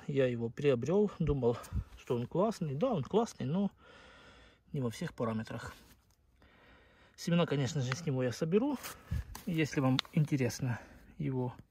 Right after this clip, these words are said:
посадить, обращайтесь. В описании под видео ссылка на мой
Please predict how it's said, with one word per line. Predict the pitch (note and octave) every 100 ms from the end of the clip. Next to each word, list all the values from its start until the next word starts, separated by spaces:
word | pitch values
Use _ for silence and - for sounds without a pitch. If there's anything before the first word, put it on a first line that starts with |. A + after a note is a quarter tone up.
| _ _ - - - - - - _ -
посадить, | D#3 F#3+ G3 B3+ - - - -
обращайтесь. | C#3 A#3 A3 A3 G3 - - - - - -
В |
описании | C3+ C#3 D#3+ C#3+ B2+
под | C#3
видео | F3 F3+ D3+ C3+
ссылка | - D3+ B2+ B2
на | A#2+
мой | A#2+ B2+